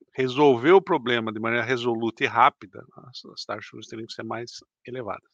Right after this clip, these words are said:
Aí que eu entro na história de inconsistência, né? Parece que a economia está muito forte para o desejo de desacelerar a inflação de maneira rápida a dois por cento. Dois, parece que os juros não são suficientemente altos no curto prazo, né,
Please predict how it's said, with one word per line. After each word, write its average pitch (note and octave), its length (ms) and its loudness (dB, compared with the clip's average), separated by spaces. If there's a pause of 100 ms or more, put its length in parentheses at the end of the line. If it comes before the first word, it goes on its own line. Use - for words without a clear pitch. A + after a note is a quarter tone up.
(500)
Aí F#3 120 -8
que - 120 -10
eu D#3+ 80 0
entro D#3 240 -6
na D#3 80 -10
história C#3+ 360 -8
de C3+ 160 -16
inconsistência, C#3 880 -10
né? A#2+ 80 -16 (600)
Parece A2+ 320 0
que - 80 -6
a A2+ 40 -6
economia A2+ 360 -8
está A2 240 -4
muito C3 380 -6
forte D3 540 0
para C#3+ 180 4
o - 20 0
desejo C#3 600 -2
de C3 180 -20
desacelerar B2+ 680 -2
a C3+ 60 -8
inflação C#3 640 -6
de D3+ 60 -14
maneira C#3+ 380 -4
rápida C3 580 0
a C#3+ 80 0
dois C#3+ 260 -4
por - 80 -20
cento. G#2+ 320 -12 (600)
Dois, B2 420 -2 (460)
parece A#2+ 360 -4
que - 60 -18
os B2 80 -12
juros C3+ 300 -6
não D#3+ 160 -6
são D3+ 400 -4
suficientemente - 800 -10
altos C#3 320 -2
no A2+ 160 -14
curto - 320 -18
prazo, A#2 480 -2
né, A2 100 -10